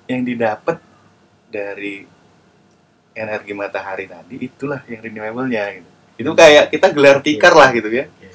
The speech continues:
Speaker 1: Lalu datang sinar gitu.
Speaker 2: Oke.
Speaker 1: Lalu kita kasih kabel, lalu listriknya dapat, kita bisa nyetrika,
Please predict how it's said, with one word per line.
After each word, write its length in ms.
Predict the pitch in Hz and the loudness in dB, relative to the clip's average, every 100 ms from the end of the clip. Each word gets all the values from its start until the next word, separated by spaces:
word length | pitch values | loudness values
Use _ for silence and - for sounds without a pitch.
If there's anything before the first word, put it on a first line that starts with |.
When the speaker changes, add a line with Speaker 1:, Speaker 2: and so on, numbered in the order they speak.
| _ | _
Speaker 1:
Lalu 140 | - 117 | -4 0
datang 280 | 110 104 104 | 0 0 -2
sinar 540 | 107 101 104 104 110 110 98 | -4 -6 -2 0 0 0 -2
gitu. 160 | - | -10
Speaker 2:
Oke. 480 | - _ _ - _ 104 _ _ _ 90 | -20 _ _ -20 _ _ _ _ _ -14
Speaker 1:
Lalu 140 | 101 127 - | -8 -8 -10
kita 180 | - 98 | -6 -2
kasih 400 | 95 95 - 92 - _ _ _ _ | -2 -4 -6 -10 -10 _ _ _ _
kabel, 560 | - 98 104 120 139 131 | -8 -8 2 2 2 0
lalu 240 | 104 117 | -2 -2
listriknya 480 | 104 - 101 98 92 | -6 -8 -8 -6 -6
dapat, 160 | - 135 _ _ _ _ _ _ | -8 -12 _ _ _ _ _ _
kita 120 | - 85 | -16 -14
bisa 160 | - 78 | -12 -12
nyetrika, 580 | 82 - 120 120 - | -8 -6 -6 -6 -6